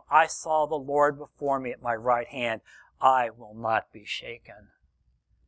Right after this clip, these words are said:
So here is a guy in this passage. He is the one. When it came for a person to stand up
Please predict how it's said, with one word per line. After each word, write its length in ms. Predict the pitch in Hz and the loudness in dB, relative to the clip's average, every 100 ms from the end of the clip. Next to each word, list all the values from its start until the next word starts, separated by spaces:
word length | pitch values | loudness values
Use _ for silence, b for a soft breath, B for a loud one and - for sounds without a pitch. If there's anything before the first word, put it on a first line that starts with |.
| _ _ _ - | _ _ _ -10
So 140 | - | -6
here 300 | 180 262 285 | -2 0 2
is 160 | 285 247 | 0 -2
a 80 | 226 | -4
guy 480 | - 196 151 110 - _ _ | 0 4 4 2 -4 _ _
in 120 | 151 165 | -8 -4
this 160 | 175 | -4
passage. 680 | - 175 175 - 117 98 - _ _ _ - | 2 2 2 -2 -10 -12 -20 _ _ _ -4
He 240 | 214 226 | 0 2
is 180 | 240 - | 0 -2
the 100 | 208 | -6
one. 340 | 190 180 120 - B | 0 2 2 -4 B
When 240 | - 190 190 | 6 6 6
it 140 | 196 | -8
came 340 | - 233 247 240 | -8 -6 -6 0
for 140 | 208 | 2
a 60 | 185 | 2
person 500 | - 208 - 185 170 | 4 4 2 -2 -2
to 100 | 151 | -2
stand 460 | - - 214 226 | -4 -4 -4 0
up 220 | 208 202 | 0 0